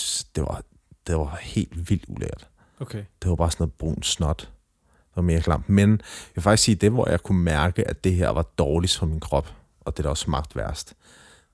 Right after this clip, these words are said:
Speaker 1: det var en, øh, en hotdog fra seven eleven i New York.
Speaker 2: Okay.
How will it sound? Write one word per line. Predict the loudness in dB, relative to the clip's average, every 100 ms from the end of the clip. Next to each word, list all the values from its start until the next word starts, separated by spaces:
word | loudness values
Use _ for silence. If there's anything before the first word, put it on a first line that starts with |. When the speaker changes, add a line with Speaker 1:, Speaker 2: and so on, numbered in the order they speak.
| _ -2
Speaker 1:
det | 2
var | 2 0 -2
en, | -2 0
øh, | 0 0 0 -2 -4 -6 -12 _ _ _ -4
en | -2
hotdog | 2 0 0 -4 -4 -6 -18
fra | -8 -4
seven | 2 2 2
eleven | 2 2 0
i | 0
New | 0 0 -2
York. | -4 -10 _ _ _ _ _ _ _
Speaker 2:
Okay. | -12 -10 -12